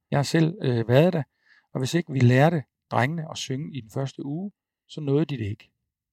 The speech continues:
Og det var primært drengene, fordi de havde tænkt, når vores stemme går i overgang, så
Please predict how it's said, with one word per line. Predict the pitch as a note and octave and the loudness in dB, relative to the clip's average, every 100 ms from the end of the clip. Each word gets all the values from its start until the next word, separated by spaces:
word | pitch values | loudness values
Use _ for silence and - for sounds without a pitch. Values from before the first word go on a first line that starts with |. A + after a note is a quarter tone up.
| _ _ _ _ - | _ _ _ _ -4
Og | - | 0
det | D3+ | 2
var | C#3+ | 0
primært | - D3+ D3 - | 0 0 -2 -2
drengene, | A2 C3+ C3+ | -4 -4 -8
fordi | A#2 A#2+ | -12 -8
de | C#3 | -4
havde | C3+ C#3+ | -2 -4
tænkt, | - C#3+ _ _ - _ - | -6 -10 _ _ -20 _ -6
når | C3+ | -2
vores | A#2+ | 0
stemme | D#3 D#3 | 0 0
går | C3+ | 0
i | B2 | 2
overgang, | D3+ D3+ B2 | 0 -2 -6
så | - | -6